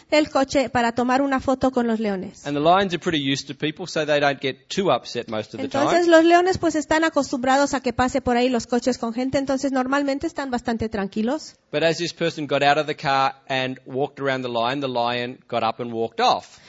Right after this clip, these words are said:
Speaker 1: Pero cuando esta persona entonces salió del coche y se acercó al león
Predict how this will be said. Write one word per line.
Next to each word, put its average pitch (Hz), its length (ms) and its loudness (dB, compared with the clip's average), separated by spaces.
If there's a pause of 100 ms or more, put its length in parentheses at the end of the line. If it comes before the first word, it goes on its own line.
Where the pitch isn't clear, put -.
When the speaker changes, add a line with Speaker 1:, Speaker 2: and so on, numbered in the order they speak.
(160)
Speaker 1:
Pero 262 280 6
cuando 277 300 4
esta 311 280 4
persona 311 400 4
entonces 285 340 0
salió 285 280 4
del 359 120 4
coche 294 380 4
y 254 80 0
se - 100 -2
acercó 254 380 0
al 339 100 4
león 320 320 2